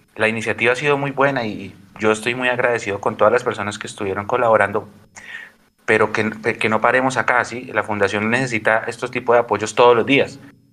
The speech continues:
Entonces, que, que no sea solamente algo de un día, que no paremos acá y que si ustedes desean seguir, eh, apoyando a la fundación en esto del plan padrino y todas esas cosas,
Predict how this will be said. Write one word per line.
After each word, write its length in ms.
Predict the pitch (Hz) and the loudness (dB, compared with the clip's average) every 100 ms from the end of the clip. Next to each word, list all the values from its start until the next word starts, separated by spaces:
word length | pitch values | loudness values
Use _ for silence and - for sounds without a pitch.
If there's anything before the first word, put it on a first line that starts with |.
| _ | _
Entonces, 340 | - 110 110 | -8 -6 -6
que, 220 | - 110 104 | -6 -6 -6
que 120 | 113 | -4
no 100 | 107 | -4
sea 140 | 107 123 | -2 0
solamente 440 | 135 131 131 127 | 2 2 0 -2
algo 200 | 127 127 | 0 0
de 60 | 123 | -2
un 100 | 123 | 0
día, 180 | 127 | 0
que 120 | 123 110 | 0 -4
no 120 | 104 | 0
paremos 360 | 110 113 117 | 0 0 -4
acá 420 | 107 - 135 151 - - - _ _ | -4 0 0 0 -6 -20 -20 _ _
y 100 | - | -10
que 160 | 104 95 | -4 -4
si 100 | 101 | -4
ustedes 320 | 98 107 113 | 0 2 4
desean 380 | 120 123 110 110 | 2 0 0 0
seguir, 300 | 110 110 104 | -2 -6 -2
eh, 260 | 107 110 113 | 0 0 0
apoyando 440 | 120 117 101 98 110 | -2 0 -2 0 0
a 40 | |
la 80 | 117 | 0
fundación 560 | 113 101 87 104 113 | -2 -4 -2 2 2
en 100 | 110 | 0
esto 200 | 101 - | -4 0
del 100 | 117 | -2
plan 280 | - 101 98 | 0 -2 0
padrino 320 | 95 110 113 117 | 0 0 -2 -2
y 40 | |
todas 160 | 117 110 | -4 -4
esas 120 | - | -2
cosas, 360 | 123 139 147 | 0 0 -2